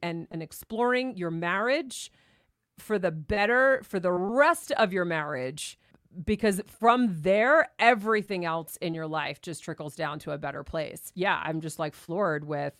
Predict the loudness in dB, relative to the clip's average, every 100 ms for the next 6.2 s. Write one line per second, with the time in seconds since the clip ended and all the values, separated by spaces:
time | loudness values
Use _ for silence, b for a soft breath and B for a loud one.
0 | -12 -10 -6 -8 -6 -8 -8 -8 -8 -8
1 | -8 -10 -10 -12 -8 -8 -8 -14 _ _
2 | -10 -2 -2 0 -4 -4 -6 -4 -6 -4
3 | -4 -4 -10 -8 -6 -4 0 -2 -2 2
4 | 6 8 6 4 -2 -4 -2 0 0 -4
5 | -4 -4 -2 0 -2 -2 -4 -4 -6 -8
6 | -6